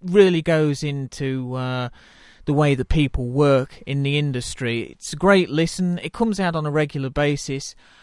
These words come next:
They have released twelve podcasts. I believe that, um, only so many are available on iTunes, and I th-,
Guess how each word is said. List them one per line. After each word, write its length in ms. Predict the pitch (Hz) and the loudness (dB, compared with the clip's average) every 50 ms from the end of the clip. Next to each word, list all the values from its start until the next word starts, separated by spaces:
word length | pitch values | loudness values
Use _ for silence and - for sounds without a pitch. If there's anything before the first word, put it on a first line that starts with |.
| _ _ _ _ _ _ _ _ _ - _ _ | _ _ _ _ _ _ _ _ _ -20 _ _
They 240 | - 175 208 214 196 | 0 4 4 6 6
have 260 | 202 226 247 254 233 | 4 2 0 0 0
released 360 | 240 247 240 240 220 - - | 0 2 2 2 2 0 -2
twelve 420 | - - 220 208 202 196 185 - - | -4 -2 0 2 2 2 0 2 0
podcasts. 840 | - 196 190 180 - - - 170 165 165 - - - - - - _ _ _ _ _ _ _ _ - | 0 2 0 -4 -6 -8 -6 -6 -6 -6 -8 -12 -14 -14 -16 -16 _ _ _ _ _ _ _ _ -10
I 200 | 180 190 196 196 | -6 -2 -2 -2
believe 1000 | 180 - 202 196 196 208 214 240 240 233 233 233 233 233 226 196 - - - - _ | 0 2 2 4 4 6 4 4 2 2 0 0 2 0 0 -2 -6 -14 -20 -18 _
that, 440 | - 196 190 175 - _ - - 208 | -2 -2 -2 -2 -4 _ -12 -4 -2
um, 720 | 190 185 180 180 175 180 175 170 170 170 165 165 165 - - - | -2 0 0 0 0 -2 -2 -2 -2 -2 -4 -4 -6 -8 -10 -6
only 300 | - 175 202 214 214 202 | -2 0 2 2 2 0
so 360 | - - - 220 220 214 208 | 0 -2 -2 0 0 0 0
many 240 | 202 202 196 185 185 - | 0 0 -2 -2 -4 -4
are 320 | - 175 175 175 170 170 | -4 -4 -2 -2 0 -2
available 640 | 160 156 175 170 170 170 170 165 165 160 156 156 - - | -2 0 0 0 0 0 0 0 -2 -2 -4 -4 -4 -4
on 220 | - 151 151 147 - | -6 -6 -6 -6 -6
iTunes, 920 | - 156 160 160 165 160 - - - 156 139 139 135 139 139 139 139 - - - | -6 -4 -2 0 0 -2 -4 -6 -6 -4 -4 -2 -2 -4 -4 -6 -8 -10 -12 -12
and 100 | 151 151 | -8 -6
I 100 | 156 156 | -4 -4
th-, 200 | 156 151 - _ | -4 -6 -8 _